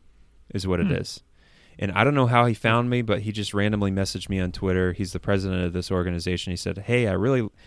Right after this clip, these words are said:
Speaker 1: really like your, your site and like your material. What's your educational background?"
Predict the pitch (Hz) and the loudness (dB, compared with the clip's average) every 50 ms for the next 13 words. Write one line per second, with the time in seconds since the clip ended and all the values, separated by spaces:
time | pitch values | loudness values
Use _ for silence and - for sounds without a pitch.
0 | - - - - - - 120 139 156 123 113 127 135 - - 117 107 104 95 95 | -20 -20 -20 -20 -4 -2 2 2 4 4 4 2 2 2 2 4 6 6 4 4
1 | 92 - - - - - - - - - - - 101 95 95 92 90 90 98 - | 0 -4 -10 -20 -20 -20 -20 -20 -20 -20 -10 -2 0 2 2 2 2 0 0 -2
2 | - - - - 123 120 131 131 - 107 104 98 101 - - 107 113 123 - 123 | -6 -6 -2 2 4 4 4 2 2 0 -2 -2 -4 -2 0 0 0 2 2 0
3 | 110 101 95 - 123 120 120 123 123 117 117 165 - - 151 131 127 123 123 - | 0 0 0 2 2 4 4 4 4 4 2 2 0 -2 -4 -4 -4 -4 -4 0
4 | - 135 131 - - 113 95 87 92 90 90 - - 87 87 87 85 85 | 0 0 0 0 -2 -2 0 0 0 0 0 -2 -4 -6 -6 -6 -8 -10